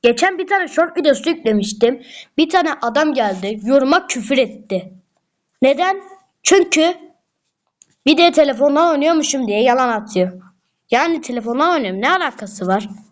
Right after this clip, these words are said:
De, bunun devamını yorumlarda söyleyin.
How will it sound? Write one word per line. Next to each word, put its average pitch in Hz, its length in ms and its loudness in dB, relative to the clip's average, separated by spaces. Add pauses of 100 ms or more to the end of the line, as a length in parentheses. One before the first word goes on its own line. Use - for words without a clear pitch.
(2250)
De, 214 260 0
bunun 330 280 4
devamını 277 400 2
yorumlarda 262 480 0
söyleyin. 240 420 4